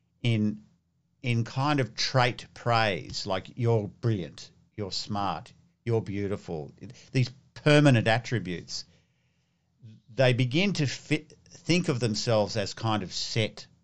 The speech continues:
a-, as, a-, as fixed, right? Which is all fine w-, w-, if, if they're a big fish in a small pond.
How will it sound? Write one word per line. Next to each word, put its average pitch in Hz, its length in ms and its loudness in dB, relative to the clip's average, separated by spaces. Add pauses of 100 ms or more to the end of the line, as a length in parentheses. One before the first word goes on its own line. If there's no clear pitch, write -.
(280)
a-, 110 240 -4
as, 107 300 -4 (600)
a-, 110 120 -8 (100)
as 117 200 -4
fixed, - 680 -4 (1000)
right? 113 240 2 (800)
Which 143 180 0
is 139 80 2
all 202 140 8
fine 135 560 6
w-, 117 200 -6
w-, 123 260 -8
if, 123 200 -6
if 123 200 0
they're 113 180 4
a 107 40 2
big 110 220 0
fish 120 300 0
in 101 80 -2
a 98 60 -4
small 104 300 -2
pond. 92 400 -2